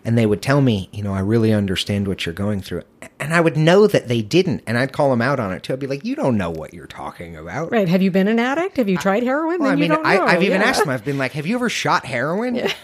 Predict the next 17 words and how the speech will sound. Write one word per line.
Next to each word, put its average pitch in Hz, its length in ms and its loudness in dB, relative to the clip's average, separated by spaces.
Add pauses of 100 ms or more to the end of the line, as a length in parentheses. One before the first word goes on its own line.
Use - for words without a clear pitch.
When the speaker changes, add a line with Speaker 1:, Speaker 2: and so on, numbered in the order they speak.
(220)
Speaker 1:
<laughs> - 320 -10
Do 131 100 -6
you 185 160 2
realize 180 540 2
just 143 260 -2
how 170 220 2
good 113 280 -4
it 170 140 2
actually 156 600 0
feels? 214 440 -4
I 190 100 4
mean, 175 200 0
give 180 120 2
me 196 140 4
a 196 80 4
break 247 320 0
here." 160 320 0